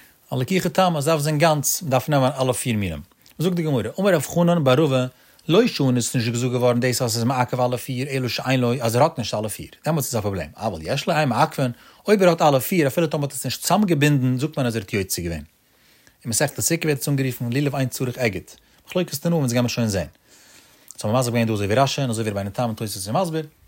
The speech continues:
Toysus gerade bringt, bestimmt der Bahage, Psa Mahalich, als einmal er hat es, ist nicht mehr aktiv, auf viele Tomer nimmt es nicht auf einmal. Das ist ein gewaltiger Chiddush.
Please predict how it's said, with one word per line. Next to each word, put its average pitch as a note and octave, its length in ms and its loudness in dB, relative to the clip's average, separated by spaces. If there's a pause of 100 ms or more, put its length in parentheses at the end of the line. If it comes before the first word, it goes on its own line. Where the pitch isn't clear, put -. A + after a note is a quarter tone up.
(420)
Toysus F3 300 -2
gerade C3+ 260 2
bringt, C3+ 220 0
bestimmt B2 260 -2
der G#2 60 -4
Bahage, A2 380 -2
Psa - 180 -8
Mahalich, A#2 380 0 (580)
als A#2 160 -10
einmal D3 280 0
er B2 100 2
hat D3+ 160 0
es, B2 160 -4
ist - 280 -8
nicht C#3+ 180 -4
mehr D3+ 120 -6
aktiv, C3+ 400 -4 (460)
auf D3 100 -4
viele F3+ 180 0
Tomer F#3 200 2
nimmt E3 200 0
es C#3+ 120 -2
nicht C#3+ 160 -2
auf C#3 100 -2
einmal. D3+ 460 2
Das D#3+ 140 -4
ist E3 40 -2
ein D3 60 -2
gewaltiger A#2 360 -2
Chiddush. F2+ 360 -8